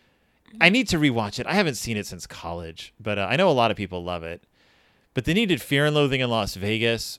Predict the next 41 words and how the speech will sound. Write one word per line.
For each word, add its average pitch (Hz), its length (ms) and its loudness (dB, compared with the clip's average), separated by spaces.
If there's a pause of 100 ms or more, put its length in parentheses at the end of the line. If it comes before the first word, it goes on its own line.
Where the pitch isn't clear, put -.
which - 400 -6
was 104 160 -6
a 101 80 -6
horrifyingly, 110 1500 -2
like, 95 320 -4 (560)
tortured 110 600 -4
production 101 440 -6
schedule 101 560 -4
that 90 260 -4 (680)
bombed. 107 640 -2 (400)
He 127 120 0
did 120 120 2
The 113 60 -2
Brothers 110 400 0
Grimm, 101 400 -4
which 90 240 -10
no 85 320 -6
one 92 300 -2
saw 80 360 -8
and 87 180 -14
bombed. 82 520 -10 (400)
He 127 160 0
did 117 180 -4
Tideland, 107 720 -2
which 98 220 -8
people 110 240 -6
said 104 220 -4
was 98 140 -8
actually, 104 360 -6
like, 95 180 -6
an 98 180 -8
evil 110 400 -2
movie 101 360 -2
for 95 200 -6
a 92 60 -4
human 101 320 -6
being 95 280 -2
to 85 100 -12
make, 98 440 -4
which 85 280 -14
bombed. 80 600 -8